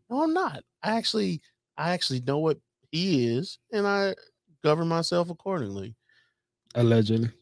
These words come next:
Speaker 1: But he ain't that dude no more.
Speaker 2: Nah, he's not.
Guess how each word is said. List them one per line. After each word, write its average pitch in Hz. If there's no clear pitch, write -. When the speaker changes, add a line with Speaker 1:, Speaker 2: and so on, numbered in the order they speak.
Speaker 1:
But 131
he 180
ain't 196
that 202
dude 202
no 117
more. 101
Speaker 2:
Nah, 151
he's 127
not. 110